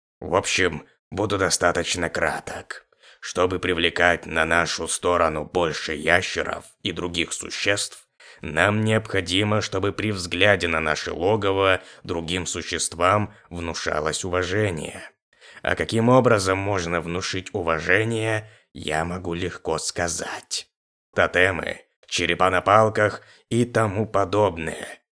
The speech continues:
через страх». «Предлагаешь наставить человеческих черепов на входе в подземелье?» «Ха», усмехнулся я,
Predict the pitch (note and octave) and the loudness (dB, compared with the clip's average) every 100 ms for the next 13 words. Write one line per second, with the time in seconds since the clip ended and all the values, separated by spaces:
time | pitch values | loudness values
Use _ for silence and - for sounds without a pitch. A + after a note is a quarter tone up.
0 | - - E2 D2+ D2 - - F2 E2 D2 | -8 -2 0 -2 -4 -6 -4 -2 -2 -4
1 | - - _ _ _ _ _ _ - F#2 | -8 -12 _ _ _ _ _ _ -4 0
2 | G#2+ G#2+ A2+ G2+ G#2 A2+ - A2 G#2 G2 | 2 6 6 6 2 0 4 4 4 0
3 | G2 G#2+ A2 G#2 G2 A#2 G#2 G2 F#2+ - | 0 4 4 2 -2 -2 -4 -2 0 2
4 | G#2+ - G2 F#2 - G#2+ A2 G2+ G#2 F#2+ | 2 2 -2 -2 2 4 4 2 0 0
5 | G2 C3+ - F2+ - - _ - C#3+ - | 0 2 0 -2 -8 -14 _ 0 0 0
6 | _ _ _ _ _ _ G#2 - G2+ F#2 | _ _ _ _ _ _ -10 -4 -2 0
7 | A2 F2+ - F2 F2 A#2 D3+ | 0 0 0 0 4 2 2